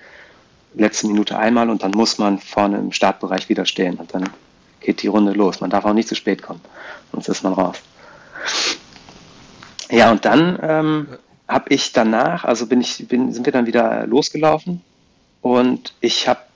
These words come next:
mich an den Matthias gehängt, also auch ein, ein Mitläufer, auch ein Berliner. Und dann sind wir zusammengelaufen, der war immer ein bisschen schneller.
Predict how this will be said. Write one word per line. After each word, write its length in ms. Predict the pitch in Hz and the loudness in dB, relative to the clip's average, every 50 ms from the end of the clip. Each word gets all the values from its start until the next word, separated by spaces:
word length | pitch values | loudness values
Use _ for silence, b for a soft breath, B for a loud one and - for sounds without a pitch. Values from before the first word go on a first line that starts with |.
| _ _ _ _ | _ _ _ _
mich 640 | 117 117 120 120 - - - - - - - - - | 0 2 2 2 0 -2 -6 -6 -8 -8 -10 -10 -4
an 160 | - 120 110 | -2 -2 0
den 680 | 110 110 117 113 110 110 110 107 107 110 110 107 107 110 | 0 0 0 0 2 0 0 0 0 0 0 -2 -2 -2
Matthias 600 | 110 107 107 107 - - - 143 117 107 104 - | 0 0 0 0 0 2 4 4 4 4 0 -2
gehängt, 320 | - 104 95 107 120 120 | -4 -4 -2 -2 -4 -4
also 240 | 117 110 104 110 107 | -4 -4 -2 -2 -2
auch 140 | 107 107 - | -2 -2 -2
ein, 260 | - 107 107 110 110 - | -2 -4 -4 -4 -6 -6
ein 140 | 104 110 110 | -4 -2 -2
Mitläufer, 560 | 110 120 - - 120 120 123 - - 135 131 | -2 -2 0 0 0 0 0 -2 -4 -4 -2
auch 140 | 117 - - | -4 -4 -6
ein 160 | - 117 110 | -8 -10 -10
Berliner. 480 | - - - 110 117 131 143 151 160 160 b b b b b b b b b b b b b b b b b _ _ | -6 -4 -2 0 2 2 2 0 -2 -4 b b b b b b b b b b b b b b b b b _ _
Und 640 | - 120 120 120 117 117 117 113 - - - - - _ _ | 0 2 4 4 4 2 2 0 -2 -6 -6 -8 -16 _ _
dann 200 | - 117 113 110 | 0 0 0 0
sind 280 | 110 - 123 120 - - | 0 0 0 0 0 -2
wir 240 | 110 110 131 143 | 0 2 2 2
zusammengelaufen, 840 | - - - 117 123 131 135 143 139 135 135 135 139 139 - 135 123 - | 0 -2 -4 -2 0 0 0 0 0 0 2 2 2 2 0 -2 -2 0
der 160 | - 113 95 | -2 0 2
war 140 | 113 117 - | 2 2 2
immer 160 | 131 139 139 | 2 2 2
ein 80 | 123 | 2
bisschen 240 | 113 131 - - 113 | 0 0 -2 0 0
schneller. 480 | - - - 113 123 117 98 95 92 | 0 0 0 0 0 0 0 -2 -4